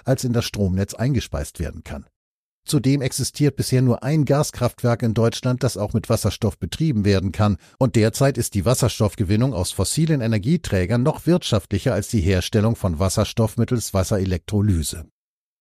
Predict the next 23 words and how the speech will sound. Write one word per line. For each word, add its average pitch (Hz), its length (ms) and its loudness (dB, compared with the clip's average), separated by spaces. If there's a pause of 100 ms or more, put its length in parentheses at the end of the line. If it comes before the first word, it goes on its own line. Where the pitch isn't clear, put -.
(100)
Das 127 160 0
Merit-Order-Prinzip 143 1080 0
ist - 160 -4
eine 117 120 2
E-U-weite 123 760 0
Regelung 139 480 2
zur 123 140 0
Bildung 110 380 2
des - 180 -4
täglichen 107 420 -2
Strompreises 104 800 0
an 107 100 0
den 131 140 0
europäischen 104 640 -2
Strombörsen. 90 800 -2 (420)
Das - 180 0
Kraftwerk 95 540 0
mit 92 120 -2
den 85 140 -2
teuersten 160 400 2
Produktionskosten 107 960 0
von 85 220 -2
Strom, 104 480 2